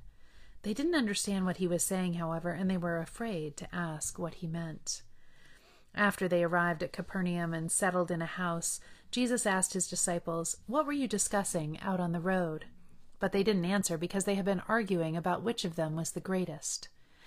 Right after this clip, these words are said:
He sat down, called the twelve disciples over to him, and said, "Whoever wants to be first must take last place and be the servant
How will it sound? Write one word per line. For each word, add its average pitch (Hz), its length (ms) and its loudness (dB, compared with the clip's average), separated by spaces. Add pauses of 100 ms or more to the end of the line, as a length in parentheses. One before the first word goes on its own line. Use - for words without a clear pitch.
(220)
He 240 140 2
sat 262 320 6
down, 165 400 2
called 214 340 2
the 214 60 -2
twelve 185 340 2
disciples 180 480 2
over 190 220 2
to 185 120 0
him, 165 220 -2
and 175 140 -2
said, 175 320 0 (400)
"Whoever 233 400 4
wants 190 380 0
to 196 100 -2
be 202 160 0
first - 600 -4
must 180 300 0
take 170 260 -6
last 185 540 -4
place - 560 -10 (100)
and 196 160 4
be 196 120 6
the 180 100 2
servant 196 560 2